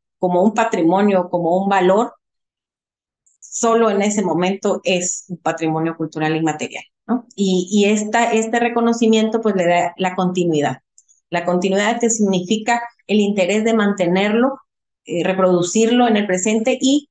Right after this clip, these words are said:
transmitirlo. Son las comunidades las que reconocen y las que determinan,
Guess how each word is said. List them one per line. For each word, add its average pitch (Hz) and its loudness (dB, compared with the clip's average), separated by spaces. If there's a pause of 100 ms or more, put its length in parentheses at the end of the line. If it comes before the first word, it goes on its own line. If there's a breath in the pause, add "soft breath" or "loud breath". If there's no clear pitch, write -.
transmitirlo. 165 -2 (2500)
Son 220 0
las 233 2
comunidades 208 0
las 190 -2
que 180 -4
reconocen 202 0
y 196 -4
las 180 -2
que 175 -2
determinan, 226 2